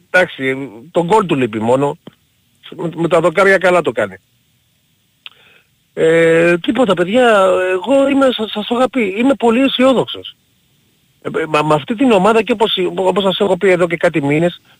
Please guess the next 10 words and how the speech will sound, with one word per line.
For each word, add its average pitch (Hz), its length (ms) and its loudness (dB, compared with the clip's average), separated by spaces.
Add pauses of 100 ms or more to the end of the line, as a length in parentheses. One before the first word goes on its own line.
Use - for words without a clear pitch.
(160)
ότι 175 240 -2
η 190 80 4
αεκ 226 240 2
είναι, 233 320 2 (280)
ε, - 280 -6
με 165 140 -2
το, 156 160 -4
με 170 140 2
γρανάζι 185 540 2
τελικής. 208 680 -4